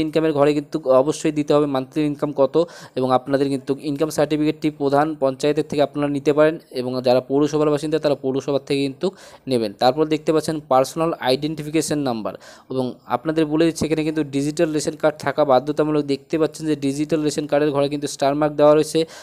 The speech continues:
অর্থাৎ আপনাদের ডিজিটাল রেশন কার্ডের যে নম্বর রয়েছে সেটি কিন্তু আপনারা এই পার্সোনাল আইডেন্টিফিকেশনের প্রথমের ঘরটিতে লিখে দিবেন। তারপর এইচএল টিন নম্বর, যেটি বাড়ির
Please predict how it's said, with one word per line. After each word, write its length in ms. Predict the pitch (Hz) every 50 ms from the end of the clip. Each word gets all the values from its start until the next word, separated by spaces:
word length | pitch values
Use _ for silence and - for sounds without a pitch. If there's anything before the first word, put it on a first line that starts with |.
| - -
অর্থাৎ 180 | - 117 123 135 127
আপনাদের 320 | - 139 135 127 139 131 131
ডিজিটাল 340 | 135 131 143 147 - 165 151
রেশন 220 | 151 143 160 156 147
কার্ডের 220 | 151 147 151 143 151
যে 40 | 147
নম্বর 360 | 139 131 131 139 143 151 151
রয়েছে 200 | 160 151 156 160
সেটি 260 | - - 143 139 147
কিন্তু 200 | 143 147 143 - 147
আপনারা 240 | 143 - 147 147 147
এই 60 | 143 143
পার্সোনাল 440 | - 120 127 123 - 160 156 151 - - -
আইডেন্টিফিকেশনের 840 | 113 127 131 131 143 147 151 143 151 143 147 147 135 - 147 143 139
প্রথমের 340 | 143 143 135 - 151 160 156
ঘরটিতে 380 | 151 143 139 - 156 143 143
লিখে 220 | 143 147 135 151 147
দিবেন। 240 | 151 147 156 160 170 165 - - - - _
তারপর 280 | - 135 131 131 - 147 - -
এইচএল 460 | - 151 151 151 151 147 151 170 160 151 -
টিন 140 | 160 151 156 151
নম্বর, 180 | 151 151 156 151 143
যেটি 140 | 143 135 147
বাড়ির 320 | 139 123 123 127 143 147